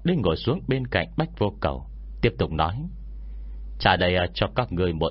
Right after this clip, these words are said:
ý kiến thế này. Yêu vương vẫn do Bách Vô Cầu nhà chúng ta đảm nhiệm, nhưng mà Bách Cương ngươi có thể giúp đỡ nó xử lý chính vụ của Yêu Sơn.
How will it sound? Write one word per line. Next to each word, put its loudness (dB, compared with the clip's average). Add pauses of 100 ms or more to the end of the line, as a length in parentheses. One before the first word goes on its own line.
(100)
ý 2 (100)
kiến 2
thế 2
này. -4 (680)
Yêu 4
vương 2 (320)
vẫn 4
do 2
Bách 0
Vô 2
Cầu 2
nhà 2
chúng -2
ta 2
đảm -2
nhiệm, -2 (580)
nhưng 4
mà 6 (120)
Bách 4 (100)
Cương 2
ngươi 0 (400)
có 8
thể 6
giúp 2
đỡ 4
nó 4
xử 0
lý 2
chính 0
vụ 2
của 2
Yêu 2
Sơn. 0